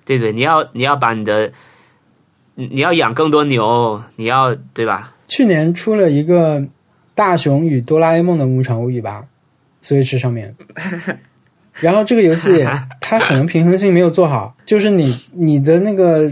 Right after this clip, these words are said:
Speaker 2: 我凭印象说啊，好像就是你的压力巨大，就你每天要达成的，你，你的那个房租很贵，比如说是，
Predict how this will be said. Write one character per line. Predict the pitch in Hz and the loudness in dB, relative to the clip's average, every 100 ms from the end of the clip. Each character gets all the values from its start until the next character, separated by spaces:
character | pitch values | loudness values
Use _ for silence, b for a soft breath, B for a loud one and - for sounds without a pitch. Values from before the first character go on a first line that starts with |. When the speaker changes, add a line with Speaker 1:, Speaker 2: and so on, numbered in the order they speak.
| 147 | -4
Speaker 2:
我 | 143 127 | -10 -8
凭 | - 139 | -4 0
印 | 202 180 | 2 2
象 | 147 135 | 0 0
说 | 139 | 0
啊， | 127 107 | -2 -4
好 | 131 | -4
像 | 165 | -2
就 | |
是 | 202 | 0
你 | 185 117 | 0 0
的 | |
压 | 120 190 240 | 0 0 0
力 | 190 | -2
巨 | 175 175 | 0 0
大， | 135 117 131 | 0 -6 -8
就 | 160 | -2
你 | 180 | 0
每 | 147 | 0
天 | 127 | -2
要 | 185 | -2
达 | 156 135 | -2 -4
成 | 170 165 | -2 -2
的， | 170 | -2
你， | 147 139 | -4 -10
你 | 147 139 135 | -4 -2 -2
的 | |
那 | 190 | -2
个 | 202 | -2
房 | 151 139 | -2 -4
租 | 151 180 | -2 -6
很 | 107 | -6
贵， | - 185 | -2 -2
比 | 120 95 | -2 -10
如 | 92 | -14
说 | 110 | -16
是， | 98 | -18